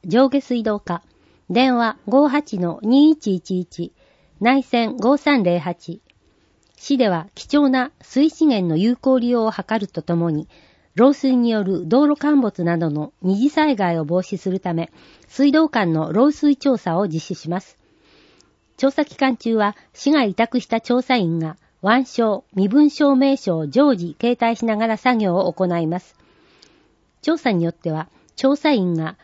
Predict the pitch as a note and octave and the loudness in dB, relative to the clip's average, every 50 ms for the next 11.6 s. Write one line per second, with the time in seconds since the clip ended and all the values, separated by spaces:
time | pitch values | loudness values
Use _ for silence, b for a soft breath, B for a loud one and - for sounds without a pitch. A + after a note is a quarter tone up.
0 | b - F3 G3 C4 D4 D#4 - - C#4 C4+ B3 - B3 A#3 - - _ - A3+ | b -6 0 2 2 2 2 0 -2 -2 -2 -2 -2 -4 -6 -6 -6 _ -4 -2
1 | A#3 A3+ B3 C4+ A#3+ G#3 F#3 - - E3+ E3 - - F#3 F3+ F3 D#3+ E3+ D3+ b | 0 0 0 -2 -2 -4 -4 -4 -6 -6 -6 -6 -6 -4 -4 -4 -4 -6 -8 b
2 | b b b _ - C4+ C#4+ C#4 B3+ A#3 G#3 F3+ F3+ - F#3 E3+ - B3 A#3 B3 | b b b _ -2 0 2 2 2 2 2 0 0 0 -2 0 0 0 2 2
3 | B3 G#3+ - F#3+ - B3+ G#3 F#3+ E3+ E3+ E3 E3 D#3+ E3 F3+ - _ b b b | 0 0 -2 0 2 2 2 2 0 -2 -2 -2 -2 -4 -6 -8 _ b b b
4 | b b b b b b b G3+ G3+ A3+ C4+ C#4 - A#3 G3+ F#3 F3 D#3+ D#3 D#3 | b b b b b b b 0 2 2 2 0 0 -2 -2 -2 -2 -4 -6 -6
5 | - - _ _ - F3 G3 G#3 B3 B3+ - - B3 G#3+ F#3 - - _ - - | -10 -14 _ _ -4 -2 0 0 0 -2 -2 -2 -2 -2 -4 -6 -10 _ -2 -2
6 | F#3 - - C#4 C#4 C4+ C4 C4+ C4 - - A#3+ B3+ B3 - F#3 F3+ F#3+ F#3+ F3+ | -2 0 2 2 4 4 4 2 0 0 -2 -2 -2 0 0 0 0 2 0 0
7 | F3 F3+ F#3 - - F3 D#3+ E3+ F#3 - _ _ _ _ _ _ _ _ _ _ | 0 -2 -6 -6 -6 -4 -4 -4 -4 -6 _ _ _ _ _ _ _ _ _ _
8 | _ _ _ _ _ _ _ _ _ - - D4+ D4 - C#4+ - - - - - | _ _ _ _ _ _ _ _ _ -2 -2 -2 0 -2 -4 -8 -8 -10 -10 -8
9 | E3 D#3 E3+ _ b b b b b b - G3+ A3 - - C4+ C#4+ C#4 C#4 - | -8 -8 -10 _ b b b b b b -2 -2 -2 0 0 0 2 2 0 -2
10 | _ - A3+ G#3+ G#3 F#3+ A#3+ C#4+ D4 B3+ A3+ G3 F3+ F3+ D#3 - D3+ F#3+ F#3+ F#3+ | _ -8 -8 -8 -4 -2 0 2 2 2 2 0 0 -2 -4 -6 -4 -4 -4 -4
11 | - - A#3 A3+ G#3 - - E3+ D#3 D#3+ - | -2 -2 -2 -2 -2 -2 -4 -6 -6 -6 -8